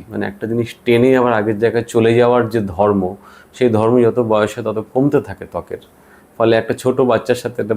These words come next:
বুড়ো মানুষের ত্বকের এটা একটা আরেকটা পার্থক্য, যে হয়তো কোঁচকানো ভাবটা দেখছি, কিন্তু টেনে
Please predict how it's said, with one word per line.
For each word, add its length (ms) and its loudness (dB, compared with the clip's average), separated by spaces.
বুড়ো 240 2
মানুষের 400 -2
ত্বকের 380 -6
এটা 160 -16
একটা 180 -14
আরেকটা 360 -4
পার্থক্য, 380 -4
যে 80 -4
হয়তো 220 -4
কোঁচকানো 420 2
ভাবটা 320 0
দেখছি, 300 -6
কিন্তু 200 -4
টেনে 300 2